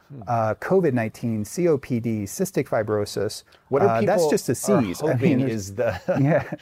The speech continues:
Speaker 1: what are people are, what are they hoping is the mechanism at play with ketones? Obviously, it's a
Speaker 2: Yeah,
Speaker 1: guess.
Speaker 2: yeah.
Speaker 1: This is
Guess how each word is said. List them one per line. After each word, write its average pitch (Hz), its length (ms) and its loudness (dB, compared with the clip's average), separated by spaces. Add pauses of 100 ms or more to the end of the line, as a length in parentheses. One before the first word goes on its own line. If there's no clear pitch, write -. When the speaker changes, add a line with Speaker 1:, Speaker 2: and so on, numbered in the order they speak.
(340)
Speaker 1:
what 147 140 0
are - 20 -2
people 175 300 -2
are, 139 280 4 (440)
what 113 260 0
are 160 60 -2
they 151 120 2
hoping 120 420 -4
is 104 180 -8
the 107 80 -8
mechanism 98 600 -8
at 87 160 -12
play 87 440 -6
with 85 240 -10
ketones? 82 480 -10
Obviously, 127 340 0
it's 127 140 0
a 127 40 2
Speaker 2:
Yeah, 120 60 4
Speaker 1:
guess. 110 300 2
Speaker 2:
yeah. 101 80 -10
Speaker 1:
This 101 160 -6
is 95 180 -8